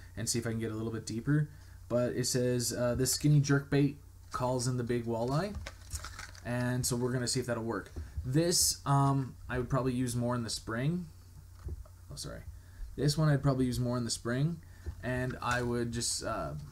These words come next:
throw it on one of my, uh, seven, seven foot rods with, uh, uh, with my, uh, bait casting reel, and that's, that's most likely what I would go with. Um,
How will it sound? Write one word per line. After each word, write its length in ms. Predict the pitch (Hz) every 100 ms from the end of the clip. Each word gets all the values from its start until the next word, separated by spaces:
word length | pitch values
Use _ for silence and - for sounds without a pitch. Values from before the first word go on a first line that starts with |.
| - -
throw 260 | 135 113
it 80 | 120
on 140 | 117 117
one 120 | 120
of 60 |
my, 300 | 113 107 101
uh, 220 | 101 80 - - - - - - - - - - - - -
seven, 360 | - 127 123 117 - - -
seven 200 | - 123
foot 160 | 123 -
rods 400 | 113 113 113 -
with, 420 | 113 113 - -
uh, 260 | 110 110 110 - - - - - - - - - - -
uh, 220 | 104 113 113 - - - - -
with 140 | 120
my, 400 | 113 110 110 107
uh, 240 | 104 104 156
bait 320 | 147 117 117
casting 440 | 113 98 - 98
reel, 340 | 78 58 - - - - - - -
and 480 | 110 107 101 90 - -
that's, 300 | 147 117 - - -
that's 140 | 147
most 220 | 175 160
likely 220 | 151 147
what 100 | 127
I 60 | 117
would 100 | 107
go 160 | 110 120
with. 340 | 127 127 -
Um, 440 | 117 110 113 110